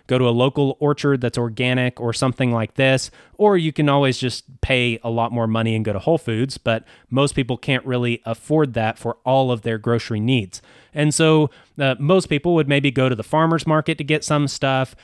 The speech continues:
They would get some of their meat directly from a farmer, so beef, pork, whatever, that's pasture-raised, grass-fed,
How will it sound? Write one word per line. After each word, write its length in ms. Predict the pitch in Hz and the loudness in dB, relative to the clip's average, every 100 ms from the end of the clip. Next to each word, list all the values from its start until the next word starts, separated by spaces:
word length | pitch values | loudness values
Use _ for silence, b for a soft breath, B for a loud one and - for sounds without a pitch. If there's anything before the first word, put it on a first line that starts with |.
| b - | b -2
They 100 | 127 | 0
would 160 | 127 | 0
get 180 | 120 127 | -2 -2
some 160 | - 123 | -2 -2
of 60 | |
their 100 | 117 | 0
meat 300 | 117 143 147 | 2 0 0
directly 480 | 120 113 135 - 135 | -4 -4 -4 -2 -4
from 380 | - 135 135 139 | -2 -2 0 0
a 100 | 117 | -2
farmer, 460 | - 139 139 139 | -2 0 2 0
so 140 | 135 110 | -2 -6
beef, 420 | 101 131 131 - | -4 -2 -2 -4
pork, 340 | - 139 135 123 | -4 -4 -4 -4
whatever, 380 | 117 127 127 | -2 0 0
that's 160 | 113 107 | -2 -6
pasture-raised, 960 | - 127 123 - 131 131 135 131 123 - | -4 -2 -2 -4 -2 0 0 0 -2 -6
grass-fed, 840 | 117 113 - - 143 135 135 127 | -4 -4 -6 -4 0 0 -2 -4